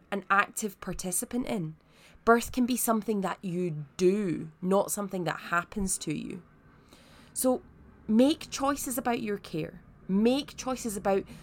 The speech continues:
the where you do your birth. Do you want to be at home? Do you want to be in the birth centre? Do you want to be in hospital? Do you want to be in theatre? Do you want to be in the labour ward? That you, there are so many options. It can be,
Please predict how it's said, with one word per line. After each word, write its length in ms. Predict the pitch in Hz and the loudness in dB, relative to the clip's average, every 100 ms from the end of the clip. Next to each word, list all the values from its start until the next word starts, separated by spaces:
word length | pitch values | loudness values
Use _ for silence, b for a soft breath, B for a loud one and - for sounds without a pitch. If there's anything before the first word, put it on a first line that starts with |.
| B | B
the 80 | 190 | -2
where 540 | - - 226 240 262 | -2 2 4 4 2
you 200 | 240 220 | 2 0
do 140 | 190 180 | -2 -6
your 220 | 165 160 | -6 -6
birth. 420 | - - - - - - B B B B - | -6 -10 -14 -20 -20 -20 B B B B -10
Do 80 | 175 | -4
you 120 | 180 | -2
want 160 | 196 214 | -2 -2
to 60 | |
be 120 | - 294 | -4 -4
at 80 | |
home? 340 | - 349 180 139 - - | -4 -4 -4 -6 -14 -8
Do 80 | |
you 40 | 180 | -2
want 140 | 175 | -2
to 60 | - | -2
be 100 | 240 | -2
in 40 | |
the 60 | 247 | 0
birth 200 | 294 302 | 0 -2
centre? 500 | - 170 156 180 160 - - | -4 -6 -6 -12 -16 -20 -10
Do 80 | 180 | -4
you 60 | 180 | 0
want 220 | 269 311 | 0 0
to 60 | |
be 100 | - | -2
in 80 | 262 | -2
hospital? 480 | 208 165 - - - - | -2 -6 -8 -14 -14 -8
Do 80 | |
you 40 | 170 | -4
want 180 | 208 240 | -4 -6
to 60 | |
be 100 | - | -4
in 100 | 233 | -2
theatre? 400 | 220 277 277 170 | -2 -2 -2 -2
Do 80 | 147 | -4
you 40 | 170 | -4
want 120 | - | -6
to 60 | |
be 80 | - | -4
in 60 | 240 | -4
the 80 | 240 | -2
labour 260 | 269 - | -4 -4
ward? 300 | 175 - - B B B B B | -6 -6 -8 B B B B B
That 160 | - - | -6 -2
you, 140 | 240 - - - | -4 -4 -16 -4
there 220 | 233 233 | 0 4
are 120 | 233 | 2
so 280 | - - 254 | 0 -2 0
many 260 | 262 247 - | 2 0 0
options. 460 | 190 - - 185 | -4 -4 -6 -4
It 100 | 156 | -6
can 120 | - | -6
be, 160 | 190 202 | -8 -8